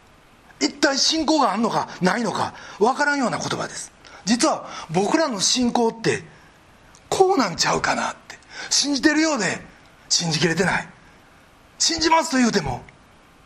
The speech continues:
疑いがある。混ざってんです。でも、この父親はイエスの前に出てきたって。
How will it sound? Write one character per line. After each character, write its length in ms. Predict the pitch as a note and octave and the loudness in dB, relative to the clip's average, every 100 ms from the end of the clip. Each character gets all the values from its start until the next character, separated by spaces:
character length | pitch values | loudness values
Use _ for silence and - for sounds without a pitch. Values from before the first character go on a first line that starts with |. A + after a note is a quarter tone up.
| - | -8
疑 340 | F#3+ A3 G#3+ G#3 | 0 0 0 0
い 40 | |
が 160 | G3 D3+ | 0 -2
あ 60 | |
る。 100 | - - - - - - - - - - - - _ - | -4 -12 -20 -20 -20 -20 -20 -20 -20 -20 -20 -20 _ -8
混 160 | C3+ A3+ | -2 0
ざ 140 | C4+ | 0
っ 40 | B3+ - - | -2 -8 -2
て 140 | A#3+ | 0
ん 160 | G3 C3 | 0 -2
で 80 | - | -4
す。 260 | - - - - - - - - - - - - - - - | -6 -6 -14 -20 -20 -20 -20 -20 -20 -20 -20 -20 -20 -20 -16
で 160 | E3+ A#3+ | -2 2
も、 280 | A3 F#3+ - - - - - | 2 0 -8 -20 -20 -20 -14
こ 160 | - C#4+ | -2 0
の 220 | D4 C#4+ | 2 2
父 400 | - - - C#4 | 0 0 0 2
親 380 | C#4 C4 B3+ B3 | 2 2 2 2
は 320 | B3 A#3+ A#3+ - - - | 2 2 -4 -14 -14 0
イ 60 | |
エ 300 | E4 F#4 E4 | 4 4 2
ス 180 | - B3 | 0 4
の 180 | A#3+ A3 | 4 4
前 340 | G#3 G3+ D4+ | 2 2 0
に 200 | D#4+ A3 C#3 - - | 2 0 -2 -12 -4
出 220 | E3 D#4 | 2 2
て 140 | F4 | 2
き 100 | C#4 | -2
た 220 | E4+ C#4 A3 | 2 2 0
っ 180 | - | -6
て。 80 | - | -12